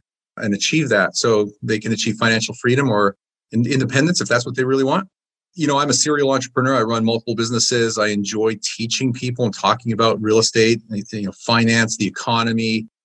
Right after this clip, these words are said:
you know, whatever it is that relates to money, because to me, money is a game. And if you learn the rules of the game, you can certainly, uh,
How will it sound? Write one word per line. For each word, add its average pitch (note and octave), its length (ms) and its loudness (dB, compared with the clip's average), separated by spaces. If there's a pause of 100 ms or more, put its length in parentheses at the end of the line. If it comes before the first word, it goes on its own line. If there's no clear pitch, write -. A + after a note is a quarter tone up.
(140)
you C3 120 -4
know, A#2+ 100 2
whatever C#3+ 340 2
it A#2+ 80 0
is C3+ 220 0
that G#2 180 -4
relates A#2+ 380 -2
to G#2+ 100 -4
money, G#2+ 320 2
because G2+ 300 -6
to G#2 100 -2
me, A#2 160 2
money A2 220 2
is G#2 100 0
a G2+ 60 -2
game. G#2 360 0
And F#2+ 120 0
if G2 120 -8
you G#2 60 -4
learn A2+ 240 2
the G#2+ 80 -4
rules A2+ 300 2
of G2+ 80 -2
the G2+ 80 -8
game, A2+ 280 2
you G2+ 160 -2
can G2 160 -10
certainly, A2 560 -2
uh, G2 280 4